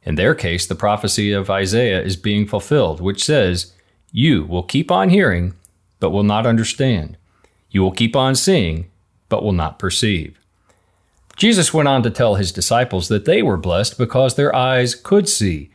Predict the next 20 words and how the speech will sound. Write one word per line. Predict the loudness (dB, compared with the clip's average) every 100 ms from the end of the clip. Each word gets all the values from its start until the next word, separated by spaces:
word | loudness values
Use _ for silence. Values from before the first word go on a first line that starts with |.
| _ _ _
and | 2 2
their | 2
ears | 0 0 0 -4
could | -4 -2 -2
hear, | 0 0 0 -4 -16 _ _ _
not | -2 0 2
merely | 2 2 0
the | -4
physical | -6 -4 -4 -4 -4
sights | -2 -2 -2 -4
and | -6
sounds, | -2 0 0 0 0 -4 _ _ _
but | -4 0
the | 2
meaning | 4 4 2 0 -4
of | -2
all | 2 4 4 2
he | -2
was | -2 -2
revealing. | -2 2 2 2 -2